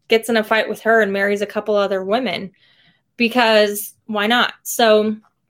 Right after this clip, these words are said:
people, the, the idea of this is it gets everybody involved. Everyone's invested in it.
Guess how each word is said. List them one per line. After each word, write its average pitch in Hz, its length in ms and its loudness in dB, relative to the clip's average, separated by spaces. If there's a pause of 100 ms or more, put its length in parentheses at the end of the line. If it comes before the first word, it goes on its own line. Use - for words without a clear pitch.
(400)
people, 311 600 0 (160)
the, 254 380 2
the 254 180 2
idea 285 440 0
of 220 180 -4
this 226 200 -4
is 220 140 -10
it 220 160 -6
gets 262 200 -2 (120)
everybody 240 560 -2
involved. 185 680 -6
Everyone's 240 460 -2
invested 185 640 -4
in 175 140 -8
it. - 100 -12